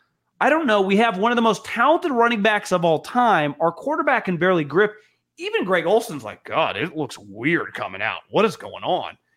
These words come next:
And he keeps trying to throw the ball. It was, it was a b-, bizarre mesh of the two. I don't blame Brock. If he can't throw, he can't throw, right? It, it is what it is. I, we just have to acknowledge he can't throw when it's wet.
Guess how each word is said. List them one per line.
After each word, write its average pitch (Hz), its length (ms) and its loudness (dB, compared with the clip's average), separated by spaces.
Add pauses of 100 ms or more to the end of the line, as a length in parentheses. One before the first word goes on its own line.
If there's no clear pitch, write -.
(220)
And 208 100 2
he 208 80 2
keeps - 420 -4
trying 190 280 0
to 127 80 -8
throw 160 520 0
the 143 120 -2
ball. 170 520 2 (200)
It 277 100 -4
was, 220 420 0 (520)
it 277 80 -4
was 320 240 0
a 170 40 -2
b-, 151 460 -6
bizarre 175 420 2
mesh 180 460 -2
of 151 200 -2
the 131 80 -10
two. 185 320 -2 (120)
I 233 80 0
don't 294 140 2
blame 214 260 2
Brock. - 320 0 (320)
If 190 100 -8
he 202 60 -8
can't 330 240 0
throw, 277 120 0
he 226 60 0
can't 226 240 -6
throw, 214 200 0 (720)
right? 180 200 -2 (140)
It, 196 160 -2 (100)
it 202 60 0
is 226 140 2
what 247 140 2
it 214 60 0
is. 247 200 0
I, 147 140 -8 (120)
we 156 120 -4
just 156 100 -8
have 190 140 -2
to 185 80 -2
acknowledge 175 480 0
he 143 120 -14 (160)
can't 202 280 -4
throw 208 180 2
when 190 140 -2
it's - 100 -12
wet. 208 280 -2